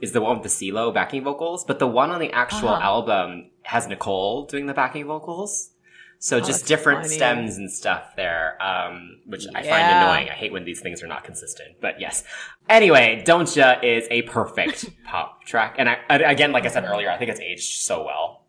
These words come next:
Speaker 1: Um, like,
Speaker 2: Right.
Speaker 1: it still sounds current, I think. Um, and the call and response of the verses, it's just so easy to sing along pretty much immediately.
Speaker 2: Mm.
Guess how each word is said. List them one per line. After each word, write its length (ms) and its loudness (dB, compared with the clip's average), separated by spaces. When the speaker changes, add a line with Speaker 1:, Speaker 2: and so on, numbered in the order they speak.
Speaker 1:
Um, 580 -2
like, 120 -10
Speaker 2:
Right. 120 -2
Speaker 1:
it 40 -2
still 180 4
sounds 340 -2
current, 420 -6
I 80 -8
think. 280 -6
Um, 360 2
and 100 -2
the 60 0
call 240 4
and 100 0
response 500 0
of 120 -6
the 80 -6
verses, 1040 2
it's 200 -10
just 220 -4
so 220 -4
easy 380 -14
to 100 -10
sing 240 -6
along 400 -6
pretty 140 4
much 140 2
immediately. 580 -12
Speaker 2:
Mm. 180 -10